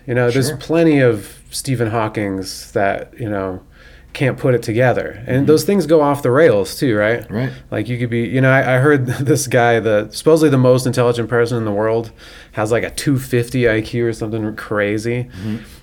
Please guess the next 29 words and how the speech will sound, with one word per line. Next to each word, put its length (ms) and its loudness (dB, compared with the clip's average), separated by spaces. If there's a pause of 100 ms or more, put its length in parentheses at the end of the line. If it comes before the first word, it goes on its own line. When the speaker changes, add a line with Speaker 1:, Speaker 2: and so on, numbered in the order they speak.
(360)
Speaker 1:
And 340 2
he's, 380 0
like, 180 2
obsessed 640 -2
with 160 -6
conspiracy 560 -4
theories. 440 -6
And 160 -6
that's, 180 -4
like, 120 0
all 220 -2
he 80 0
does 200 -4
all 140 0
day 180 -2
long 380 -6
is 160 -10
just, 180 -8
like, 220 -6
read 460 -4
and 200 -8
look 180 -8
up 120 -6
conspiracy 540 -8
theories. 360 -6
And 80 -8
he's 140 -8
just, 240 -10
like, 180 -8